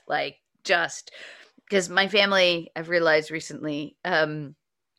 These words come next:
that my family doesn't really talk about emotions. We just play games. That's, like, what we do. We get together, we play a game. So I've been raised to be very competitive.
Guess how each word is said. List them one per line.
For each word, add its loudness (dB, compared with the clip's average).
that 2
my 2
family 0
doesn't -2
really 0
talk -6
about -2
emotions. -4
We -12
just -14
play -8
games. -14
That's, -10
like, -6
what -12
we -8
do. -14
We -16
get -6
together, -10
we -18
play -8
a -16
game. -14
So 4
I've 0
been -2
raised 0
to -18
be -8
very 4
competitive. -2